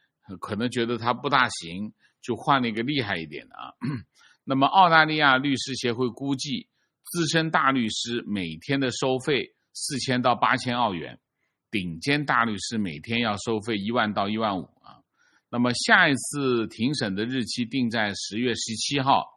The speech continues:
法院要求杨兰兰必须亲自出席啊。那，那个时候就，就会很多人就会去看了啊。哦，这次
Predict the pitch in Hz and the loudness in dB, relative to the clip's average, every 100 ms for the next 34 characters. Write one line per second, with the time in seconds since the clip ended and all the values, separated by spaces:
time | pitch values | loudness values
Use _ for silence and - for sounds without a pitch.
0 | _ _ _ _ _ - 90 110 139 131 | _ _ _ _ _ -2 0 4 4 6
1 | 139 135 117 107 - - 101 110 127 107 | 6 4 2 -2 -2 -4 0 2 2 2
2 | 104 98 87 _ _ 165 120 95 - 123 | 2 -2 -4 _ _ -2 -2 -2 -6 -6
3 | 110 - 151 147 143 131 95 - 110 - | -6 -6 -4 -6 -6 -8 -10 -8 -10 -10
4 | 64 60 _ _ _ _ _ _ _ _ | -12 -18 _ _ _ _ _ _ _ _
5 | _ _ - 101 127 120 107 98 101 101 | _ _ -8 -2 0 0 -2 -6 -4 -4
6 | 92 - _ _ _ - 107 113 98 95 | -4 -8 _ _ _ -4 0 0 0 -2
7 | 87 107 101 98 98 98 92 107 101 78 | 0 0 0 -2 -4 -4 -4 -2 0 -2
8 | 64 62 53 _ _ _ _ _ _ _ | -8 -12 -18 _ _ _ _ _ _ _
9 | _ _ _ _ _ _ _ _ _ _ | _ _ _ _ _ _ _ _ _ _
10 | _ _ _ _ _ _ _ _ _ _ | _ _ _ _ _ _ _ _ _ _
11 | _ _ _ - 101 160 135 - 107 | _ _ _ -8 -2 2 2 0 -6